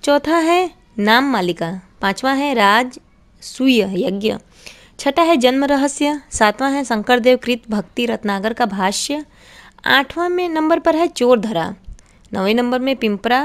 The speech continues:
गुचोवा, दसवें नंबर में भूमि लेटोवा, ग्यारह में भोजन विहार एवं बारहवें नंबर में अर्जुन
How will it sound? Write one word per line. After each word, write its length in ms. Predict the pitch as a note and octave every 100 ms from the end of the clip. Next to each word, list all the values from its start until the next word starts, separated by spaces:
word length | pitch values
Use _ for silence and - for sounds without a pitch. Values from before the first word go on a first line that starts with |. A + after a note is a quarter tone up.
| D#4
गुचोवा, 580 | A#3+ F#3+ F#3 F3 F3+ B3 C4+ _ _ _ _ _ -
दसवें 340 | G#3+ A#3 D#4
नंबर 220 | D#4+ D#4
में 160 | D#4+ D4
भूमि 320 | F3 F#3+ G#3
लेटोवा, 520 | A#3 A#3+ B3+ C4 D#4 E4+ _ -
ग्यारह 420 | G3+ G3 G#3 A#3+
में 160 | C#4 C#4
भोजन 340 | G3 F3 G#3+
विहार 400 | A3+ B3+ B3+ D#4 G#4
एवं 220 | G3 G3
बारहवें 320 | G3 F#3+ F#3+ G3
नंबर 260 | F#3+ G#3
में 140 | A#3 A#4
अर्जुन 520 | C#5 F#3+ F3 F3